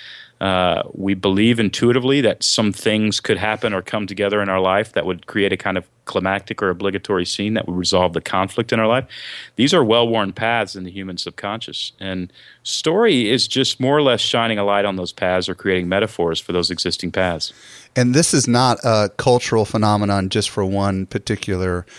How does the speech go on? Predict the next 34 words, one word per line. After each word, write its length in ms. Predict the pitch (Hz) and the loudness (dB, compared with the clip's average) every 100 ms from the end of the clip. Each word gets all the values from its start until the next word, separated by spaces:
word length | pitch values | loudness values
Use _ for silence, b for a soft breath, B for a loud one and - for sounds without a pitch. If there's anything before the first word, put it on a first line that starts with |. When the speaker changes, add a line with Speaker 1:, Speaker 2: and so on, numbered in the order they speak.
| B B B _ _ _ 95 | B B B _ _ _ -2
Speaker 2:
race 520 | 101 107 95 - - | 4 4 4 0 -2
or 120 | 90 | -2
culture 500 | - 104 90 - 87 | 0 0 0 -2 -2
or 40 | 85 | 0
subgroup, 580 | - 98 - 87 82 | 0 0 -2 -8 -4
right? 180 | 95 101 | -2 0
I 100 | 98 | 0
mean, 180 | 98 95 | -2 0
this 240 | 104 - | 0 0
works 220 | 107 98 90 | 0 2 2
Speaker 1:
No. 40 | |
Speaker 2:
just 200 | 101 - | 0 -2
as 100 | 98 | -2
much 300 | 98 95 - | -2 -2 -2
in, 220 | 92 90 | -4 -4
in 180 | 92 87 | -4 -6
China 560 | - 95 95 92 95 92 | -2 0 2 2 0 0
or 240 | 87 87 | -2 -2
in 200 | 85 85 - | -4 -6 -2
Africa 420 | 98 - 107 101 | -2 0 -4 -2
as 260 | 90 92 90 | 0 0 -2
it 80 | 85 | -2
does 200 | 92 95 | -2 -2
in 60 | |
the 60 | 90 | -4
United 220 | 92 87 | -4 -4
States, 380 | - 123 78 - | -2 -2 -2 -4
right? 200 | 90 104 _ _ - | -4 -4 _ _ -2
Speaker 1:
Absolutely. 560 | 98 98 120 95 87 - | -2 0 2 2 0 -4
The 80 | 95 | -2
same 260 | - 98 98 | 0 0 0
formula 400 | 107 104 101 92 | 0 2 2 2
works. 340 | 82 - - B B B B | 0 -2 -8 B B B B
Speaker 2:
So 420 | - 147 135 127 | 4 6 6 4